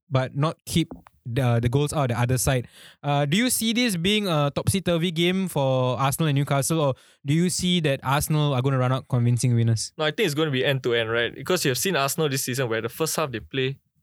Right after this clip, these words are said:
Speaker 2: beautiful, and then
Speaker 1: Mm.
Speaker 2: second half you see the collapse.
Speaker 1: Yeah.
Speaker 2: And I feel like that's where you're gonna see Newcastle, if they're a bit more adventurous, they're gonna come forward, they're gonna try and press Arsenal and see whether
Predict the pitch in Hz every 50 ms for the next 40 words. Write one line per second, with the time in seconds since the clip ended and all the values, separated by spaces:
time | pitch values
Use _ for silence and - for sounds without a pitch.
0 | _ _ _ _ _ _ _ - 135 127 - 127 - - 151 135 147 151 - 139
1 | 147 143 120 - 156 143 - 151 156 156 139 123 - - - 123 104 - - -
2 | 113 117 - - _ - 135 143 147 147 139 - _ - 131 139 143 - 208 208
3 | 175 147 135 175 175 - - 175 170 151 139 139 151 143 127 - 156 139 139 147
4 | 147 - 147 135 127 - 151 139 127 113 - 120 120 120 135 156 151 156 147 127
5 | 120 117 131 131 131 - 147 143 151 160 - - _ _ _ _ - 127 131 160
6 | 160 147 - - 160 151 147 - 147 139 139 151 - - 117 131 143 139 127 -
7 | - 156 131 120 123 - - 135 139 139 - - 151 - - 143 131 117 120 -
8 | - 151 143 139 127 123 120 127